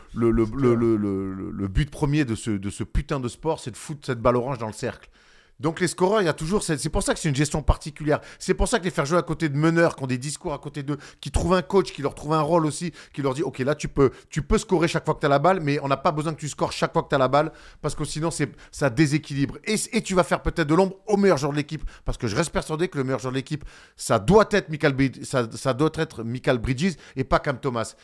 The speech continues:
Speaker 1: Si Cam Thomas est le meilleur joueur de l'équipe, avec, donc quand, quand je dis ça, c'est option numéro une, ça sera forcément une équipe qui ne gagne pas, qui va pas loin.
Speaker 2: Est-ce qu'on peut pas imaginer, pas le même profil, hein, mais une équipe comme, euh, le Boston disait à Thomas,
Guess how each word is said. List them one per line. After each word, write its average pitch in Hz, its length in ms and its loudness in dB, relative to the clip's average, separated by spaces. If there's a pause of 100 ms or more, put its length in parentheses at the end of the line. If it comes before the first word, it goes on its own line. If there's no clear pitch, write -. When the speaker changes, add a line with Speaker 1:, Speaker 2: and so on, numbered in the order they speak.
Speaker 1:
Si - 240 -14
Cam 180 220 4
Thomas 175 400 2
est 139 80 2
le 123 100 0
meilleur 147 220 0
joueur 147 180 2
de 135 80 4
l'équipe, 151 380 2 (760)
avec, 117 320 0
donc 113 280 2
quand, 104 200 -2
quand 110 120 -2
je 101 60 -2
dis 104 40 -8
ça, 123 140 -6
c'est 127 100 -4
option 139 260 -2
numéro 131 300 4
une, 185 160 2 (160)
ça - 160 -6
sera - 160 -6
forcément 170 380 -4
une 143 80 -2
équipe 135 240 -8
qui 135 120 -10
ne 120 60 -2
gagne 120 200 0
pas, 139 120 -2
qui 127 120 -8
va 110 100 2
pas 104 120 -4
loin. 90 200 -6 (160)
Speaker 2:
Est-ce - 120 -10
qu'on 170 220 -2
peut 123 140 -4
pas 143 100 -4
imaginer, 139 480 -4 (380)
pas 113 60 -6
le 113 60 -4
même 117 100 -4
profil, 139 340 -4
hein, 156 180 -6
mais 120 180 -6
une 117 140 -4
équipe 131 320 -6
comme, 123 180 -6
euh, 117 140 -4
le 120 140 -2
Boston 127 320 -2
disait 123 180 -2
à 120 100 0
Thomas, 123 360 -6